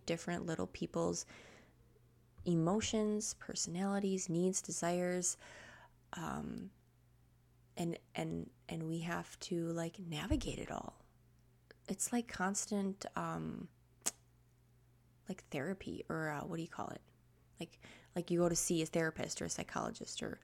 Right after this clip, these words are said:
like, someone to help you through things. Like, we're constantly trying to help our kids through all their di-, different things while trying to manage our own. <laughs> I don't know. I just thought of that now. Um, <clears throat> but anyway,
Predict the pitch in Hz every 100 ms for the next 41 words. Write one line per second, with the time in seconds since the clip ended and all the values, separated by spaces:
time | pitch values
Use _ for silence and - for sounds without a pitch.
0 | - - - - 175 165 156 175 - 156
1 | 160 170 190 190 190 160 - - - 226
2 | 220 190 - 165 - 165 160 151 - -
3 | - - - 170 165 156 170 170 - 170
4 | - - 175 160 156 156 - - - -
5 | - - 190 196 196 180 165 165 - 165
6 | 160 160 160 156 170 165 156 - - 160
7 | - - - - - - - - - -
8 | - - - - - - - 175 - -
9 | 165 156 - - - - 147 151 - -
10 | 180 185 180 - - - - - 196 170
11 | 170 180 - - 233 214 208 254 302 233
12 | 180